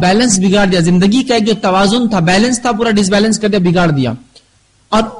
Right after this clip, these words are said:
اسی طریقے زندگی کے ہم بھی شکار ہوئے۔ ایک مومن بھی اسی طریقے زندگی پر چل پڑا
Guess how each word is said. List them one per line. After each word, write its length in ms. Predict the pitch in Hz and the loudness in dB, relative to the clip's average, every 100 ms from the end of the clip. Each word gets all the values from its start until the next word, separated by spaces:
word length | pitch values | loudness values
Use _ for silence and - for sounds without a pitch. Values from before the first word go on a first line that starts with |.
| - 233 | -2 -2
اسی 380 | - 302 302 | 2 2 2
طریقے 400 | 262 240 254 262 | 2 2 2 0
زندگی 440 | 226 226 220 208 269 | 2 2 4 2 2
کے 120 | 262 | 2
ہم 140 | 233 | 2
بھی 80 | 247 | 4
شکار 360 | 240 240 214 175 | 2 2 2 2
ہوئے۔ 220 | 156 117 - - _ _ _ - | 0 -2 -6 -18 _ _ _ -4
ایک 180 | 226 208 | 0 4
مومن 300 | 233 269 285 | 4 4 4
بھی 80 | 277 | 2
اسی 180 | 285 | 2
طریقے 320 | - 262 262 262 | 2 2 4 4
زندگی 360 | 233 240 247 | 4 4 2
پر 60 | 262 | 0
چل 240 | 277 269 233 | 2 0 2
پڑا 220 | 202 | 0